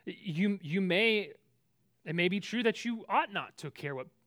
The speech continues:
that person thinks in that situation. It may be true that you are right and it is just the truth, but, but it's just a different kind of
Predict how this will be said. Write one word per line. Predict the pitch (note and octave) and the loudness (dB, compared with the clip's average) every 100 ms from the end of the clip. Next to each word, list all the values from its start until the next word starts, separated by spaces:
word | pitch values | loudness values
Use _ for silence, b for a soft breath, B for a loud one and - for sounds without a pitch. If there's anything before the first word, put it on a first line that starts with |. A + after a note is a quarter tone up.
| _ | _
that | C3+ A2+ | -10 -10
person | C#3 C3 C3+ | -10 -12 -14
thinks | C3 A#2 | -16 -16
in | C#3 | -14
that | A#2+ A#2+ | -14 -14
situation. | B2+ - B2+ A#2 E3 | -16 -14 -14 -8 0
It | |
may | F#3+ G3+ | 6 8
be | G#3+ | 6
true | - C4 | 2 6
that | B3+ | 6
you | A#3 B3 | 6 2
are | A3+ C4+ C4+ E3+ b b b | 6 8 8 4 b b b
right | D#3 D#3 D3+ | 2 4 4
and | D3 | 2
it | D3+ | 6
is | F3+ A#3+ | 6 6
just | - F3+ - D#3 | -2 -4 -4 -10
the | D3 | -10
truth, | - D3+ C3 D#3 | -6 -6 -6 0
but, | F#3+ A3+ G3 - - - _ _ _ _ _ _ _ _ _ _ _ _ _ _ _ _ _ _ _ _ - | 6 8 8 6 -8 -16 _ _ _ _ _ _ _ _ _ _ _ _ _ _ _ _ _ _ _ _ -10
but | D#3+ | -10
it's | - | -8
just | F3 F3+ | -10 -8
a | F3 | -8
different | F3+ F3 | -8 -8
kind | E3 E3 D#3+ | -4 -4 -4
of | C3+ | -8